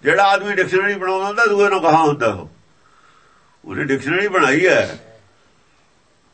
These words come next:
ਸਾਰੇ ਸ਼ਬਦ ਉਹਨੇ ਖੋਜੇ ਨੇ। ਇਹਨੂੰ ਨਹੀਂ ਬਹੁਤਾ ਗਿਆਨ ਹੈਗਾ ਸਾਫ਼ ਸੁਣ ਨੂੰ, ਉਹ ਜ਼ਿਆਦਾ ਖੋਜੀ ਹੈ ਕਾਨਸੋ। ਕਾਨਸੋ ਨੂੰ ਖੁਦ ਨਹੀਂ ਪਤਾ ਲੱਗਿਆ ਗੱਲ, ਕਿਉਂਕਿ ਉਹ ਹਿੰਦੀ ਦੀ ਡਿਕਸ਼ਨਰੀ ਜਾ ਕੇ ਉਹਦੀ ਨਕਲ ਬਣਾਤੀ,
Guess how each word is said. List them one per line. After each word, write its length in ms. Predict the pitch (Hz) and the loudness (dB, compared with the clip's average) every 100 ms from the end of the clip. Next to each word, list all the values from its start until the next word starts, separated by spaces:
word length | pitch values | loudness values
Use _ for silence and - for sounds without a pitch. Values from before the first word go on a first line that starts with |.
| _ _ - | _ _ -8
ਸਾਰੇ 280 | 139 185 220 | -4 2 2
ਸ਼ਬਦ 240 | 190 185 196 | 2 2 2
ਉਹਨੇ 200 | 214 208 | 2 2
ਖੋਜੇ 380 | 160 156 180 | 0 2 2
ਨੇ। 240 | 156 123 107 - - - - - | 2 0 -2 -14 -20 -20 -20 -10
ਇਹਨੂੰ 240 | - 233 269 | -4 -2 -2
ਨਹੀਂ 120 | 269 | 0
ਬਹੁਤਾ 240 | 262 254 | 2 2
ਗਿਆਨ 320 | 226 202 180 147 | 2 2 2 0
ਹੈਗਾ 300 | 131 95 - _ _ _ _ _ _ _ _ _ _ | 0 -6 -12 _ _ _ _ _ _ _ _ _ _
ਸਾਫ਼ 240 | 147 190 156 | 0 2 2
ਸੁਣ 120 | 151 | -2
ਨੂੰ, 240 | 107 - - _ _ _ _ _ _ _ _ | -4 -14 -20 _ _ _ _ _ _ _ _
ਉਹ 220 | 226 254 247 | -2 2 4
ਜ਼ਿਆਦਾ 280 | 226 220 | 2 2
ਖੋਜੀ 380 | 170 160 120 92 | 0 -4 -6 -12
ਹੈ 60 | 76 - _ | -14 -20 _
ਕਾਨਸੋ। 420 | 143 147 104 80 78 _ _ - | -6 -6 -8 -16 -20 _ _ -4
ਕਾਨਸੋ 380 | 220 254 233 | 0 2 0
ਨੂੰ 120 | 254 196 | -4 0
ਖੁਦ 180 | 196 240 | 0 2
ਨਹੀਂ 160 | 226 | 0
ਪਤਾ 200 | 165 143 | 0 -2
ਲੱਗਿਆ 320 | 113 90 82 - _ _ - _ - - - - - | -4 -8 -14 -20 _ _ -20 _ -20 -18 -18 -12 0
ਗੱਲ, 180 | 143 139 | 0 2
ਕਿਉਂਕਿ 280 | 208 214 269 | -2 0 2
ਉਹ 160 | 247 | 2
ਹਿੰਦੀ 260 | 202 220 254 | 0 -2 -4
ਦੀ 140 | 269 | -2
ਡਿਕਸ਼ਨਰੀ 380 | 254 214 226 233 | -4 -2 -4 0
ਜਾ 140 | 202 | 0
ਕੇ 140 | 185 214 | 0 0
ਉਹਦੀ 140 | 190 | 0
ਨਕਲ 240 | 151 135 120 | -2 -4 -6
ਬਣਾਤੀ, 420 | 110 110 - | -8 -8 -10